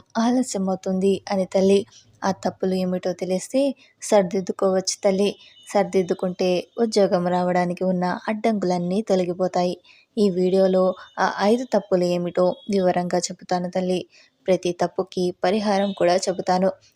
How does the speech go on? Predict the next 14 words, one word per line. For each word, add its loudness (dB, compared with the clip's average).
శ్రద్ధగా 0
విను -4
తల్లి. -2
ఈ 4
వీడియో 2
మధ్యలో 0
ఎక్కడ -2
ఆపకు. -2
ఎందుకంటే 0
ఈ -2
ఐదింటిలో 0
ఏ 2
ఒక్కటి -2
తప్పిపోయినా -2